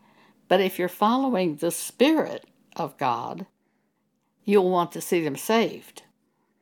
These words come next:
instead of destroyed. Now let's just close by looking at the difference between the works of the flesh and the works of the Spirit. Galatians chapter five, verse sixteen, Paul says,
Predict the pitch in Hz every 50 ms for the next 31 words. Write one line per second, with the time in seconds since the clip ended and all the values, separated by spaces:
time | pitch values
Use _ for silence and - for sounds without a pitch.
0 | _ _ _ _ _ _ _ - 160 151 - - - 165 156 139 135 143 - 147
1 | 151 - - - 202 208 202 156 107 - - - _ _ _ _ _ _ _ _
2 | _ _ _ _ _ _ _ _ - - 170 170 175 190 185 - - - 202 190
3 | - - - _ _ _ _ - - - 208 208 208 180 170 165 - - - 156
4 | 151 151 185 180 175 - 165 175 160 - _ - 165 160 156 156 156 - - 147
5 | 147 190 247 269 - - - - - - 147 - - - 165 151 143 151 151 143
6 | 135 156 175 180 175 - - - 151 147 151 - 131 - - - 202 233 220 180
7 | 160 160 - - - - _ - - - _ _ _ _ _ - - 196 208 202
8 | 185 160 151 151 160 151 160 175 175 170 - - - 147 151 143 - - - -
9 | - - 185 208 185 127 - - - _ _ _ _ _ _ _ _ _ _ _
10 | _ _ _ _ _ _ _ _ _ _ _ _ _ _ _ _ _ _ _ _
11 | _ _ _ _ _ _ _ _ _ _ _ - 190 190 185 196 214 269 294 285
12 | - - 247 262 247 226 - - - - 208 202 202 - - 175 - - - 185
13 | 180 170 147 139 143 127 135 143 - - 165 170 175 175 - - - 196 180 -
14 | - - - - 190 180 165 143 131 127 123 131 - - - 202 208 202 190 190
15 | 180 - - - - 135 127 127 - - - - -